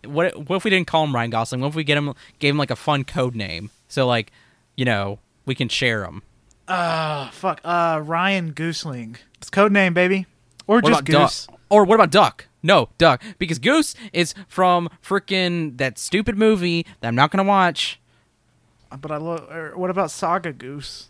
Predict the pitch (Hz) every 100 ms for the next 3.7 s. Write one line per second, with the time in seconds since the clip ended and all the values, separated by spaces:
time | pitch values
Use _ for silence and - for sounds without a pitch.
0 | - 120 101 98 _ _ _ 156 143 127
1 | 147 196 233 240 208 156 226 240 240 190
2 | 190 175 202 170 180 180 170 123 - -
3 | 147 151 151 - 156 143